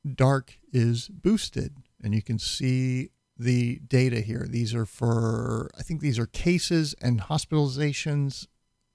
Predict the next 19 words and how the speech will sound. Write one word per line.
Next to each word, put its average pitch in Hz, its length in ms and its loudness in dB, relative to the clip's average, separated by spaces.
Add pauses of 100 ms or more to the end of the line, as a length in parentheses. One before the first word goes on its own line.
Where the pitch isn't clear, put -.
Don't 131 200 -2
quote - 200 0
me 117 120 4
on 107 140 2
that, 104 200 -4
though. - 220 -6 (840)
And 131 100 6
you 139 60 8
can 135 100 2
see 165 420 4 (160)
now 160 560 2 (180)
in 135 200 6
Israel, 127 640 0 (180)
hasn't 139 240 4
always 165 260 0
been 180 180 0
the 226 80 2
case, - 600 -2 (260)
but 131 220 4